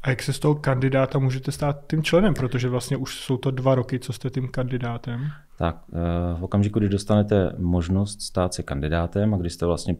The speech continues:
Speaker 2: přijat do té skupiny na pozici kandidáta, tak máte dva až tři roky podle toho, jaká je situace, jak vlastně pracujete, co děláte, kde jste, v jaké jsi zkušební době, kde vy v podstatě obhájíte tu svoji práci, to své dílo,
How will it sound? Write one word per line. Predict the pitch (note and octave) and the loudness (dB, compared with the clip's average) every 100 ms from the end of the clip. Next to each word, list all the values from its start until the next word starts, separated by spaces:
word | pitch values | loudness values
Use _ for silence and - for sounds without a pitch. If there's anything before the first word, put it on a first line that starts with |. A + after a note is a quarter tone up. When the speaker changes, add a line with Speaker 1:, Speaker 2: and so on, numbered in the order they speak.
| - | -4
Speaker 2:
přijat | - D#2+ F2+ | -4 0 0
do | F2 | 0
té | F2 F#2 | -4 -4
skupiny | - E2 - E2+ F#2 | -4 -8 -2 0 2
na | F2+ | -2
pozici | E2 F2 - | -4 -6 -6
kandidáta, | E2+ D#2 D#2+ E2 E2+ G2 G2+ - - - - - - | -4 -2 0 -2 -2 -2 -4 -6 -20 -20 -20 -18 -8
tak | - - | -8 0
máte | F2 F2 - F#2+ F2 | 2 2 2 0 2
dva | D#2+ E2+ | 2 0
až | - - | 0 -8
tři | - F2+ | -2 0
roky | D2+ - E2+ G2 G2+ | -2 -2 -2 -2 -6
podle | - E2+ | -10 -10
toho, | - F2 E2+ F2 F2 C2+ | -6 -4 -2 -2 -2 -4
jaká | D#2+ D#2+ F2+ | -6 -4 -2
je | F2 | -2
situace, | - - F2+ E2+ - F2+ | -4 -6 -6 -6 -6 -6
jak | E2+ - | -6 -6
vlastně | E2+ - E2+ | -8 -4 -4
pracujete, | E2 - F2 - | -4 -6 -6 -6
co | E2+ E2+ | -8 -6
děláte, | D#2 D#2+ D#2 | -2 -2 -2
kde | E2+ F2 | -4 -4
jste, | - | -4
v | F#2 | -4
jaké | E2+ F2 | -2 -2
jsi | - | -4
zkušební | - - - F2+ E2 | -6 -8 -2 0 0
době, | D2+ C#2+ E2 - - - - | -2 -4 -8 -14 -16 -16 -14
kde | - | -2
vy | F#2+ | 0
v | F2+ | 0
podstatě | F#2+ G2+ - | -4 -6 -6
obhájíte | F#2 F2 F2+ F#2 F#2 | -2 2 2 2 -2
tu | E2+ | -6
svoji | - F#2+ F2 | -4 -4 -2
práci, | F2 D#2+ E2+ | -2 -4 -4
to | F2 | -6
své | - G2+ E2+ | -4 -2 0
dílo, | D#2+ D#2+ F2 G#2 | 0 0 0 -2